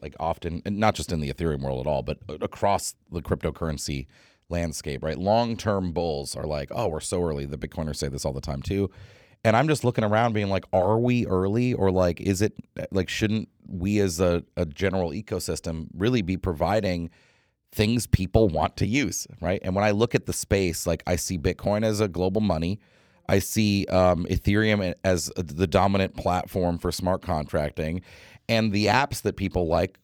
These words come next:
so far at scale is, like, DeFi and N F Ts. And I really don't see anything else yet. And by the way, that's a lot, I mean, I think, if you have Bitcoin, eth, DeFi, and N F Ts, like, you know, obviously you have st-, and then s-,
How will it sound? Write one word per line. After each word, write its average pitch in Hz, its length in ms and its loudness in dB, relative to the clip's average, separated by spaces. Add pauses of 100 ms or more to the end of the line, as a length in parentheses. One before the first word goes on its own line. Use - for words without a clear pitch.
(100)
so 107 200 2
far 104 240 4
at 92 220 -2
scale 95 560 2
is, 90 180 0
like, 85 240 0
DeFi 113 480 0
and 95 140 0
N 87 80 0
F 82 100 -4
Ts. - 320 -8
And 95 160 -2
I 95 40 4
really 139 280 4
don't 113 220 0
see 104 160 -2
anything 95 320 0
else - 340 -2
yet. 76 240 -4
And 101 220 0 (260)
by 139 160 4
the 156 80 6
way, 160 140 6
that's 131 260 0
a - 80 2
lot, 123 420 2
I 104 60 -2
mean, 95 180 0
I 87 120 0
think, 76 320 -6 (440)
if - 40 2
you 113 60 4
have 85 80 0
Bitcoin, 113 380 2
eth, 107 220 -2 (120)
DeFi, 104 240 0
and 98 120 2
N 98 60 -2
F 90 100 -4
Ts, 104 300 -2
like, 85 200 -2 (200)
you 101 120 -2
know, 90 220 0
obviously 104 360 2
you 101 40 6
have 95 80 -2
st-, - 200 -8
and 104 120 0
then 104 80 -2
s-, - 120 -8